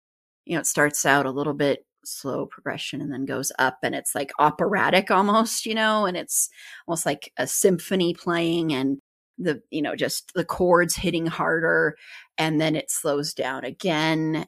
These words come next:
And even David Bowie's voice follows that, like, when he does, "I'm not going to sing it because, no, uh, that's not fair,"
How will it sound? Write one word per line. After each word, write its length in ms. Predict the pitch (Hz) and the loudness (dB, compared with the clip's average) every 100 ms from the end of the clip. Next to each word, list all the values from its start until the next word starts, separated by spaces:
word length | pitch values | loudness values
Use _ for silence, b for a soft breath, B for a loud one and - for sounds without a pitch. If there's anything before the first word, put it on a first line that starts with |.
| - | -4
And 420 | 147 143 135 139 - | 0 2 0 0 -2
even 260 | 185 175 | 0 2
David 340 | 170 160 151 147 | 4 4 2 0
Bowie's 380 | 143 143 139 | 0 0 -2
voice 320 | 156 143 170 - | -4 -2 -2 -2
follows 560 | 196 190 190 190 202 | 0 0 2 0 0
that, 300 | 208 196 156 | 2 2 2
like, 200 | 156 139 - | -4 -6 -4
when 160 | 156 | -4
he 180 | 135 156 | -2 -4
does, 320 | 151 139 135 | -2 -2 -2
"I'm 120 | 139 | -2
not 200 | 139 - | -2 -2
going 280 | 180 165 160 | -4 -4 -4
to 240 | 156 170 170 | -4 -6 -4
sing 320 | - 143 139 | -2 0 -2
it 140 | 131 | -2
because, 600 | - - - - - - - - | -8 -8 -6 -6 -6 -6 -12 -6
no, 300 | 143 101 - _ _ _ _ _ | -4 -4 -10 _ _ _ _ _
uh, 60 | 143 | -6
that's 280 | 143 - - | -4 -4 -2
not 180 | 196 - | -2 -4
fair," 400 | - 143 113 | -4 -2 -2